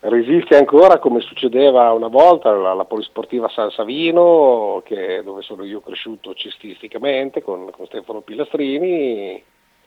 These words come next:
Eh, io mi auguro che, ma mica perché possa essere più o meno cattolico o meno, ma insomma sono sempre quei posti che hanno sempre fatto bene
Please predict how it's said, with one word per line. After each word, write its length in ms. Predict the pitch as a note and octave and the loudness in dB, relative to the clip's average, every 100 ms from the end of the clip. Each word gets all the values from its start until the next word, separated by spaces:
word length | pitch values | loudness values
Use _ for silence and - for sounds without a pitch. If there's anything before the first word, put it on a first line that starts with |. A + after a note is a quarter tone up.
| _ _ _ _ _ | _ _ _ _ _
Eh, 1120 | D#2+ E2+ - - G1+ G1+ D2 C#2+ C#2+ C2+ - _ | -12 -12 -14 -18 -20 -20 -20 -20 -20 -20 -20 _
io 180 | - B2 | -18 -14
mi 180 | A2+ C#3 | -6 -2
auguro 460 | C3 B2 B2+ C#3+ C3+ | 2 2 2 0 -2
che, 760 | A2+ A2+ B2 B2 G#2+ F#2+ G2+ - _ _ | -6 -8 -8 -8 -8 -12 -16 -20 _ _
ma 140 | A#2 | -8
mica 260 | B2 B2 A#2 | -4 -4 -4
perché 280 | A#2+ G#2+ A2 | -8 -12 -10
possa 380 | - G#2+ - G2+ | -8 -8 -6 -10
essere 280 | - A2 | -8 -12
più 180 | G2 A2+ | -10 -12
o 40 | A2 | -10
meno 580 | A2+ G#2+ G2+ F#2+ - _ _ _ _ _ - | -12 -10 -8 -8 -12 _ _ _ _ _ -8
cattolico 680 | G#2+ - C3 B2 A2+ G2+ G#2 | -8 -4 0 0 -2 -8 -6
o 40 | |
meno, 300 | D3 B2 G#2 | -4 -4 -6
ma 120 | G2 | -10
insomma 280 | - - G2+ | -14 -18 -18
sono 160 | A#2+ A2+ | -16 -8
sempre 340 | C#3 C3 B2+ | -6 -4 -6
quei 140 | B2+ | -6
posti 840 | A#2+ C#3+ D3+ - C#3+ C3 B2 A2+ G#2 | 0 2 2 -2 -8 -6 -8 -8 -10
che 80 | A2 | -10
hanno 80 | G#2 | -10
sempre 280 | B2+ B2 G#2+ | -8 -10 -6
fatto 280 | C#3 - A#2 | -6 -6 -8
bene 500 | B2 B2 A#2+ G#2+ | -6 -6 -8 -10